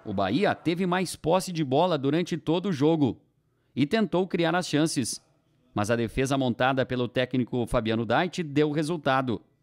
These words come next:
O Bahia teve mais de dez finalizações durante o jogo. E um susto nesse lance, quando Matheus Davó foi empurrado por Salazar dentro da área. A arbitragem mandou seguir. Nesta fase da competição, não existe o árbitro de vídeo.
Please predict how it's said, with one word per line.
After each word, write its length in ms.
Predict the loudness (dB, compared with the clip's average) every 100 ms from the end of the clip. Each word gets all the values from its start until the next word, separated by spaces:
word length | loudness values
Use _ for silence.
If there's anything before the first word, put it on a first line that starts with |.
| _ _ _ _ -8
O 80 |
Bahia 320 | -2 2 2 2
teve 280 | 0 2
mais 320 | 2 2 0 -2
de 80 |
dez 420 | -4 0 2 2 -2
finalizações 840 | -2 0 0 0 0 2 2 2
durante 440 | 0 2 2 2
o 40 | 0
jogo. 480 | 2 2 2 -2 _ _ _ _ _ _ _ _ -4
E 100 | 0
um 100 | 0
susto 460 | 0 -2 -2 0
nesse 320 | 0 2 0 0
lance, 460 | 0 0 0 -4
quando 280 | -2 -2 0
Matheus 520 | -2 -2 2 0 2
Davó 340 | 2 2 2 0
foi 200 | 0 0
empurrado 520 | 0 0 0 0 -2
por 220 | -2 -2
Salazar 680 | 0 -2 0 0 2 0 0
dentro 300 | -2 -2 0
da 100 | 2
área. 380 | 2 2 2 -2 _ _ _ _ -4
A 120 | -2
arbitragem 720 | 0 -2 0 2 2 2 2 0
mandou 420 | 2 4 4 2
seguir. 460 | 0 0 2 2 0 _ _ _ _ -4
Nesta 400 | -2 0 -2 -2
fase 320 | 0 0 0
da 100 | -2
competição, 680 | -2 -2 -2 -2 0 2 2
não 220 | 2 2
existe 420 | 0 0 -2 -2
o 100 | -2
árbitro 340 | 0 -2 -4 -2
de 100 | -2
vídeo. 420 | 2 0 0